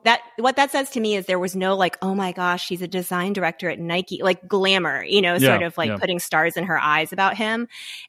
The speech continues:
Speaker 1: And then, um, you know, you really do see that the financial circumstances matter 'cause she's like,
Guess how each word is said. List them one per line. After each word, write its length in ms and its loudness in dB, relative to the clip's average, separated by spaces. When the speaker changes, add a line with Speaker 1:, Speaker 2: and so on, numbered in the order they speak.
Speaker 1:
And 180 4
then, 460 6
um, 640 2
you 140 0
know, 80 6
you 200 4
really 240 4
do 140 0
see 460 0
that 320 0
the 220 0
financial 360 2
circumstances 640 -2
matter 320 2
'cause 180 -2
she's 220 0
like, 180 2